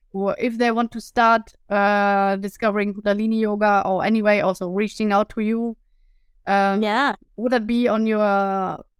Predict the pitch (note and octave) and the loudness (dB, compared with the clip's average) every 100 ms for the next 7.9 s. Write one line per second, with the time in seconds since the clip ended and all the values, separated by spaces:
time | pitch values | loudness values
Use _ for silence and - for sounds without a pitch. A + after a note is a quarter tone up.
0 | _ - G3 G3 F#3+ F#3 F#3 E3+ - F3+ | _ -6 -2 2 2 2 0 -2 -4 -4
1 | F3 - C4+ - A#3+ A#3+ A#3+ B3 A#3 G#3+ | -2 0 -2 0 0 0 0 0 0 2
2 | F#3+ G3+ G3 - F#3 G3+ G3 A#3 - - | 0 0 -6 -6 -4 -2 -2 -4 -6 -8
3 | D4+ - D4+ D4 C#4 C#4+ - D#3+ E3 F3 | -10 0 0 2 -2 -2 -4 -6 -6 -6
4 | F#3+ E3 - _ _ _ _ _ _ _ | -4 -4 -6 _ _ _ _ _ _ _
5 | _ - C4+ C4+ B3+ B3+ C4+ C#4+ D#4+ C#4+ | _ -6 0 2 2 0 0 0 0 0
6 | A#3 A3 G3+ - G#3+ A#3+ D4 B3+ A#3+ - | 0 0 0 -2 -2 0 0 0 -2 -6
7 | B3+ B3 B3 C4+ A#3+ B3+ A#3+ A#3+ | -2 -2 -2 -4 -2 0 2 0